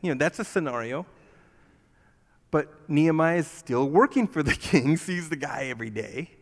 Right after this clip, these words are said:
and has access. Access is a big deal. You know it when, when you don't have access.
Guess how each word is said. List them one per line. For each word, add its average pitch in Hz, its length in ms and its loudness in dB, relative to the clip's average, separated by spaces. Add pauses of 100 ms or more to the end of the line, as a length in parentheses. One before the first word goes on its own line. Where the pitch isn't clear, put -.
(760)
and 139 160 0
has 123 320 -6 (100)
access. - 960 -8 (680)
Access 311 400 0
is 262 100 2
a 233 60 4
big 185 320 -2
deal. 220 280 2
You 190 140 4
know 269 220 8
it 226 100 6
when, 180 300 4 (420)
when 147 220 6
you 190 80 4
don't 233 300 8
have 135 260 0
access. - 720 -8